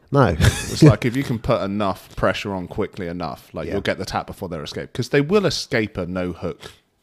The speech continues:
Speaker 1: Yeah,
Speaker 2: like,
Speaker 1: they'll, they'll
Speaker 2: rear
Speaker 1: turn
Speaker 2: naked
Speaker 1: in, but
Speaker 2: eventually. But it's, can they do it quickly enough if you've managed to get a really good bite on the
Speaker 1: Yeah.
Speaker 2: choke?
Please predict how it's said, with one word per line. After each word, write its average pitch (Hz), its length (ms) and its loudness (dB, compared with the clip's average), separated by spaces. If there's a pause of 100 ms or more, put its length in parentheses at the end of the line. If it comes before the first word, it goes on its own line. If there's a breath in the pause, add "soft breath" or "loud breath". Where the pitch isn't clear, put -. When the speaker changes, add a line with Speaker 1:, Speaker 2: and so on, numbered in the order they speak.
(480)
Speaker 1:
Yeah, 123 120 6
Speaker 2:
like, 117 60 10
Speaker 1:
they'll, 139 120 10
they'll 143 100 8
Speaker 2:
rear - 80 6
Speaker 1:
turn 131 240 10
Speaker 2:
naked 104 180 6
Speaker 1:
in, 90 40 -2
but 95 160 2
Speaker 2:
eventually. 98 640 -2 (680 soft breath)
But 110 180 6
it's, 113 140 -4 (200)
can 143 220 4
they 139 100 4
do 127 180 4
it - 160 0
quickly 120 540 -2
enough 85 480 -10 (340)
if 104 220 -2
you've 101 140 -2
managed 101 380 0
to 104 80 -8
get 90 160 -2
a 92 40 -4
really 92 280 -4
good 85 160 -8
bite 87 140 -6
on 76 60 -12
the 87 80 -6
Speaker 1:
Yeah. 82 60 -4
Speaker 2:
choke? 82 240 -8